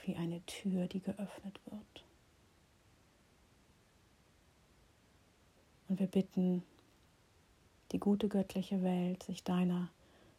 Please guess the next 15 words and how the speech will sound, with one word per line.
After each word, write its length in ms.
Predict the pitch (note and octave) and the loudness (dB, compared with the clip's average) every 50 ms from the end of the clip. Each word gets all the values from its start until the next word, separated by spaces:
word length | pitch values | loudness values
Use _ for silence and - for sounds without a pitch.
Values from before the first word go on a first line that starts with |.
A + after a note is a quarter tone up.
| _ _ - | _ _ -8
Wünsche 680 | - F3 F#3 F#3 F#3 F#3 F3+ - - F3 E3+ E3+ E3 D#3+ - | 0 4 4 6 6 6 4 2 0 -2 -2 -2 -4 -4 -4
und 180 | F#3+ F3+ F3 | -4 -4 -4
Träume 480 | - - - F3+ F3 F3+ F3 F3 F3 E3+ | -4 -4 -2 0 2 2 4 4 2 2
anzunehmen, 840 | - F3 F3 F3 - - F#3+ F3 E3+ E3+ E3+ E3 E3 E3 D#3+ E3 D#3+ - - - - - - - - - - - - - - - - _ _ _ _ _ - _ _ _ _ _ _ _ _ _ _ _ _ _ _ _ - - | 2 0 0 0 -2 -2 0 0 2 2 2 0 0 0 -2 -4 -6 -10 -16 -20 -20 -20 -20 -20 -20 -20 -20 -20 -20 -20 -20 -20 -20 _ _ _ _ _ -20 _ _ _ _ _ _ _ _ _ _ _ _ _ _ _ -8 -4
sie 80 | - F#3+ | -2 0
direkt 520 | F3+ G3 F3+ F3 F3 E3+ - - - - | 2 2 4 4 2 2 0 -6 -6 -2
in 80 | F#3 F#3 | 0 2
dein 180 | F#3 F#3+ F#3+ F#3+ | 2 4 4 4
Leben 520 | F3+ F#3+ F#3 F#3 F#3 F3 F3 E3+ E3+ E3+ - - - - - - - | 6 6 6 6 6 6 4 2 2 0 -2 -8 -18 -20 -20 -20 -20
fließen 520 | - - - G3 G3+ G#3 G3+ - - F3+ | -2 2 4 6 6 4 4 0 -2 -4
zu 180 | - - - F3+ | -4 -4 -4 -2
lassen 540 | E3 E3 E3 E3+ - - - E3+ E3+ F3 - - - - - - - - - - - - _ - - - - - - - - - - - - - - - - - - _ - - - - - - - - - - - - - - - - - - - - - - - - - - - | -2 -2 -4 -4 -4 -2 -2 -2 -2 -2 -6 -10 -16 -20 -20 -20 -20 -20 -20 -20 -20 -20 _ -20 -20 -20 -20 -20 -20 -20 -20 -20 -20 -20 -20 -20 -20 -20 -20 -20 -20 _ -20 -20 -20 -20 -20 -20 -20 -20 -20 -20 -20 -20 -20 -20 -20 -20 -20 -20 -20 -20 -20 -20 -20 -20 -20 -8 -4
und 120 | F#3 F3 - | -2 0 4
dein 120 | F3+ F3+ | 4 4
Herz 720 | F3 - - G3 G3 F3+ F3 F3 - - - - - - | 4 4 2 2 4 4 2 0 -2 -6 -10 -10 -12 -12